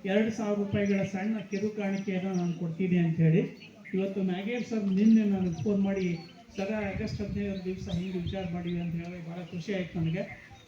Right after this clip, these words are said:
"ಇಲ್ಲ, ನಾನು ಬರ್ತೀನಿ ಈ ಕಾರ್ಯಕ್ರಮಕ್ಕೆ" ಅಂತ ಹೇಳಿ ಬಂದೆ. ನಾನು ನನ್ನ ಅಲ್ಪ ಕಾಣಿಕೆಯನ್ನು ಕೊಡೋದ್ರ ಜೊತೆಗೆ ದೊಡ್ಡ ಒಂದು ಕಾಣಿಕೆಯನ್ನು ಹೊತ್ಕೊಂಡು ಹೋಗ್ತಾ ಇದ್ದೀನಿ ಈ ಶಾಲೆಯಿಂದ.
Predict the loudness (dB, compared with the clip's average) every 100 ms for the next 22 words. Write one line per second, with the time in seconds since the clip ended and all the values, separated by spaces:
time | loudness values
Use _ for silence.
0 | -20 -8 -4 -2 -2 -2 -2 0 -2 -2
1 | -2 0 -2 -4 -8 -6 -6 -6 -4 -6
2 | -6 -4 -4 -4 0 0 2 0 -2 -12
3 | -20 -18 -18 -8 -6 -4 -6 -6 -6 -6
4 | -6 -6 -4 -4 -6 -10 -10 -12 -10 -6
5 | -6 -6 -6 -4 -4 -6 -6 -6 -6 -4
6 | -4 0 2 2 0 -6 -8 -8 -8 -6
7 | -6 -8 -10 -6 -4 -4 -4 -6 -6 -8
8 | -8 -6 -4 0 0 0